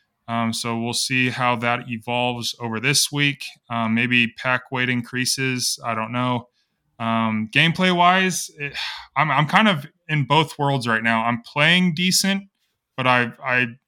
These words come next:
don't know if I'm, like, really enjoying it a lot. So, um,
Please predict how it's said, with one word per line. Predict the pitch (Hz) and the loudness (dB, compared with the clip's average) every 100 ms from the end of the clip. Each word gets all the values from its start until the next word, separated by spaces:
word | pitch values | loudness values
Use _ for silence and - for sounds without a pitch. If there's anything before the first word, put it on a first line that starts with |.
| _ | _
don't | 143 156 | 2 2
know | 151 151 | 2 0
if | 147 143 | 0 0
I'm, | 139 131 123 | 0 2 0
like, | 120 120 117 _ - | 2 0 -2 _ -4
really | 135 143 135 127 | 0 2 2 2
enjoying | 117 117 127 123 120 | 0 0 0 2 2
it | 113 | 2
a | |
lot. | 110 110 107 - | 2 2 2 -2
So, | - - 117 113 107 _ _ _ _ _ | -8 -6 -4 -4 -6 _ _ _ _ _
um, | 123 120 113 110 101 | -2 2 2 0 -4